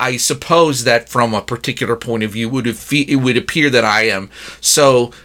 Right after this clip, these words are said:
uh, um, uh, enamored with this idea of equality that I have decided to demean myself to make, to bring others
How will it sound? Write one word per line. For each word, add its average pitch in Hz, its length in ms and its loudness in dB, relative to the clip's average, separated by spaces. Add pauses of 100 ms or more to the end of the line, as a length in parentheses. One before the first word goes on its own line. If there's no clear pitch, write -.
uh, 110 600 -2
um, 90 220 -14 (320)
uh, 95 380 -8 (260)
enamored 185 560 2
with 190 120 4
this 165 200 2
idea 147 440 4
of 131 120 2
equality 131 500 2
that 110 180 2
I 110 180 2 (120)
have 117 160 -6
decided 117 400 -2
to 117 80 -6
demean 123 320 -4
myself 104 380 -2
to 110 80 -8
make, 98 300 -4
to 131 100 -8
bring 120 200 -4
others 160 140 2